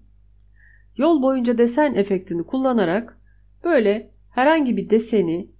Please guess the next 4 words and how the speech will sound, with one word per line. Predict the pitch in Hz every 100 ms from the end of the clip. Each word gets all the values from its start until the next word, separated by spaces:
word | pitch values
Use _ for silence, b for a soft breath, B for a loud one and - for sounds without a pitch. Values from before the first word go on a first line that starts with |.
| -
istediğiniz | 233 - 269 262 277 240
bir | 208
şeklin | 202 - 233 226 175 -
etrafına | 233 247 214 180 170 165 160 190